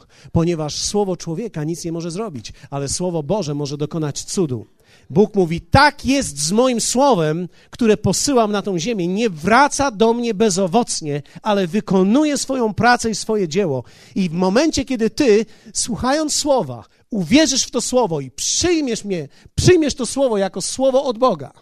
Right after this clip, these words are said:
stanie się słowem w tobie. I słowo w tobie będzie twoją wewnętrzną siłą na całe twoje życie. W Hebrajczyków w d-, w czwartym rozdziale, wersecie drugim jest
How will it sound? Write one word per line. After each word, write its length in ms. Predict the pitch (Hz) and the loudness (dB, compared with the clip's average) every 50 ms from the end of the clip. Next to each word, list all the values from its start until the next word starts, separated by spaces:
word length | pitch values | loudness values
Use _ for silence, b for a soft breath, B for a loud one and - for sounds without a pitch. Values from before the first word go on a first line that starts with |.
| _ _ _ _ _ _ _ _ _ _ _ _ _ _ _ _ _ _ _ _ _ _ _ _ _ | _ _ _ _ _ _ _ _ _ _ _ _ _ _ _ _ _ _ _ _ _ _ _ _ _
stanie 360 | - - - 175 160 160 151 | -12 -10 -8 -6 -6 -6 -6
się 140 | - - 139 | -8 -8 -10
słowem 440 | - - 170 165 160 165 165 160 156 _ _ _ _ _ | -8 -8 -8 -6 -6 -6 -6 -8 -10 _ _ _ _ _
w 140 | _ - - | _ -20 -16
tobie. 320 | - - 139 117 101 - - _ _ _ _ _ _ _ _ _ _ _ _ _ _ _ _ _ _ _ _ _ _ _ _ _ _ _ _ _ _ _ _ _ | -12 -12 -12 -12 -12 -20 -20 _ _ _ _ _ _ _ _ _ _ _ _ _ _ _ _ _ _ _ _ _ _ _ _ _ _ _ _ _ _ _ _ _
I 60 | - 123 | -12 -10
słowo 360 | - - 180 185 180 147 127 | -6 -4 -2 -2 -2 -4 -6
w 100 | - - | -10 -12
tobie 440 | - - 175 156 127 117 117 131 - _ _ _ _ _ - | -10 -8 -8 -6 -6 -8 -10 -12 -14 _ _ _ _ _ -14
będzie 300 | 127 127 127 117 117 113 | -10 -10 -8 -8 -8 -10
twoją 460 | - - - 151 147 147 147 147 127 | -10 -10 -8 -8 -8 -8 -8 -10 -12
wewnętrzną 840 | 110 117 110 101 113 117 131 131 135 135 - - - 135 131 123 | -12 -12 -12 -12 -12 -10 -10 -10 -10 -10 -12 -12 -12 -12 -14 -12
siłą 720 | 113 - - - - - 170 131 101 95 92 92 101 113 - _ _ _ _ _ _ _ _ - | -14 -14 -14 -14 -14 -14 -14 -14 -14 -14 -16 -18 -18 -20 -20 _ _ _ _ _ _ _ _ -16
na 160 | - 107 101 | -14 -14 -12
całe 360 | 95 - - - 120 120 123 117 | -10 -8 -8 -8 -8 -10 -12 -14
twoje 320 | - - 117 117 113 104 | -16 -16 -14 -12 -12 -12
życie. 380 | 98 101 - - - 110 113 _ _ _ _ _ _ _ _ _ _ _ _ _ _ _ _ _ _ _ _ _ _ _ _ _ _ _ _ _ _ _ _ _ _ _ _ _ _ _ _ _ _ _ _ _ _ _ _ _ _ _ _ _ _ _ _ _ _ _ _ | -14 -14 -18 -20 -20 -20 -20 _ _ _ _ _ _ _ _ _ _ _ _ _ _ _ _ _ _ _ _ _ _ _ _ _ _ _ _ _ _ _ _ _ _ _ _ _ _ _ _ _ _ _ _ _ _ _ _ _ _ _ _ _ _ _ _ _ _ _ _
W 100 | _ - | _ -18
Hebrajczyków 680 | - 131 110 135 131 131 - - 190 - - 143 127 113 | -14 -12 -8 -6 -6 -6 -6 -8 -10 -8 -8 -10 -10 -10
w 60 | 117 | -14
d-, 120 | 113 110 | -14 -14
w 160 | 117 123 117 - | -16 -16 -16 -16
czwartym 460 | - - - 156 156 151 - 147 135 | -12 -6 -6 -6 -6 -4 -6 -8 -8
rozdziale, 440 | 131 139 123 117 139 147 147 147 131 | -8 -8 -10 -8 -6 -6 -6 -6 -6
wersecie 400 | 143 131 131 - 147 - 143 127 | -8 -8 -8 -8 -10 -8 -10 -8
drugim 360 | 120 139 156 139 135 131 127 | -8 -8 -8 -6 -6 -6 -8
jest 260 | 127 123 - - _ | -8 -8 -10 -14 _